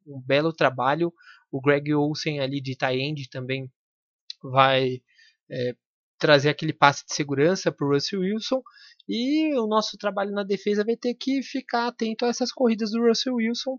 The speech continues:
porque ele vai pro scramble, ele alterna esse jogo corrido, né, bastante, então essa que é a questão. O Tyler Lockett também, e o f-, nosso querido Philip Dorsett, que acabou indo pro Seahawks,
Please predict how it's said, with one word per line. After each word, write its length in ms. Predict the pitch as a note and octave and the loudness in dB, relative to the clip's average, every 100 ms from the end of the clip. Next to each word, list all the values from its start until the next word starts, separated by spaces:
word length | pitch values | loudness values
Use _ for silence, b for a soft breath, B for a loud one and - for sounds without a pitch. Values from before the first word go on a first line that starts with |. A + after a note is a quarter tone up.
| _ | _
porque 160 | - | -8
ele 100 | G#3 | -2
vai 140 | E3 D#3+ | 2 2
pro 140 | G3+ | 0
scramble, 560 | - - F3+ G#3+ A3+ A#3+ _ b b - | -4 -2 0 0 -4 -6 _ b b 0
ele 100 | C#3+ | 2
alterna 440 | D#3+ - D3 E3+ | 4 4 2 2
esse 180 | D#3 C#3 | -4 -6
jogo 300 | B2+ C#3+ C#3+ | 0 0 -2
corrido, 580 | - D#3 C3+ E3 F#3 D3+ | -2 -2 -2 -6 -4 -4
né, 120 | C3+ | -4
bastante, 800 | C#3 C#3 - C#3 D#3+ F3+ - A3+ _ b b b - | -4 -4 -4 -2 -2 -4 -6 -10 _ b b b -16
então 280 | - D#3+ E3 | 0 2 4
essa 260 | E3 E3 F#3+ | 0 -2 -2
que 100 | G3 | 0
é 60 | |
a 60 | F#3 | 0
questão. 400 | A#3 - E3+ B2+ | -2 0 0 0
O 440 | C3+ C#3+ C3 B2+ B2+ | -4 -6 -4 -2 4
Tyler 280 | D3 D#3 | 6 6
Lockett 520 | D3 D3+ D#3+ - - - | 4 4 2 -2 -10 -4
também, 400 | D#3 C#3+ C3 A#2+ _ _ _ _ - | -2 -2 -4 -8 _ _ _ _ -6
e 100 | C#3 | -2
o 60 | C#3+ | -2
f-, 240 | - - | -4 -6
nosso 340 | D#3 D#3 - D#3 _ | 0 2 0 -6 _
querido 400 | - A3+ G3+ G3+ | -6 -2 -2 -2
Philip 540 | G3 - A3 B3 A#3+ F#3 | 0 2 2 0 -2 -2
Dorsett, 680 | E3+ D3+ - D#3+ F3+ - | 2 2 2 4 4 2
que 80 | - | -2
acabou 320 | C#3 D3 D3 | 0 2 0
indo 140 | C#3+ C3+ | -2 -4
pro 100 | C#3+ | -10
Seahawks, 640 | - C#3+ C#3 D#3+ - - | -6 -2 2 2 0 -14